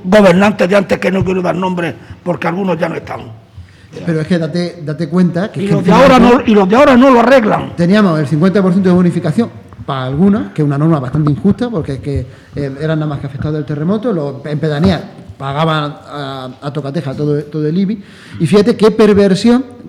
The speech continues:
Speaker 2: que en plena pandemia, este año dos mil veinte que hemos pasado, en, en noviembre vino el ibi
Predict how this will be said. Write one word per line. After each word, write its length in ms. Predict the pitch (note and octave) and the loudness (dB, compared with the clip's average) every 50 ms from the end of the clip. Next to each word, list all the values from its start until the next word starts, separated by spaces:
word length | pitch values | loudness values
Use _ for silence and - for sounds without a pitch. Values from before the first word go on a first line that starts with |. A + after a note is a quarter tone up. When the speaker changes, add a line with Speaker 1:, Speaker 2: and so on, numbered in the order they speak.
| - - | -8 -2
Speaker 2:
que 100 | - D#3 | 0 0
en 100 | C#3+ C3+ | 0 2
plena 300 | D3+ F#3 F#3+ G3 G3 - | 4 4 4 4 4 4
pandemia, 460 | F#3+ F3 F3 F3 G3 G3 F#3 F3+ E3+ | 2 2 4 4 4 4 4 2 0
este 160 | E3 - F3+ | 0 0 2
año 200 | F#3 F#3 F3+ D#3+ | 4 4 4 2
dos 120 | C#3+ C3+ | 0 0
mil 240 | C#3 D#3+ F3+ F#3 F3 | 0 2 2 4 4
veinte 340 | D#3 F#3+ G3 F#3+ F3+ F3+ F3 | 4 4 4 4 4 2 0
que 60 | E3 | -4
hemos 120 | E3+ E3+ - | -4 -4 -4
pasado, 380 | F3 E3 D3+ F#3 F#3 G3 - - - - - - _ - | -6 -4 -4 -4 -4 -4 -8 -14 -20 -20 -20 -18 _ -6
en, 240 | D3+ D3 C3 D3+ C#3+ - | -4 -4 -4 -4 -4 -2
en 120 | D#3 D3 | 0 2
noviembre 480 | C#3+ C#3+ D3+ F#3 G3+ F#3+ F3 F3 F#3 G3 | 2 4 4 6 6 6 4 4 2 -2
vino 540 | D#3+ D3 D#3 F3 F3+ F3 F3 F3 - - - - | -2 0 2 4 4 4 2 0 -2 -6 -10 -12
el 180 | C3 C3 C3 | -8 -4 0
ibi 400 | E3 G#3 G#3 G3 F3+ F3+ F3 - | 4 4 4 4 4 2 -2 -4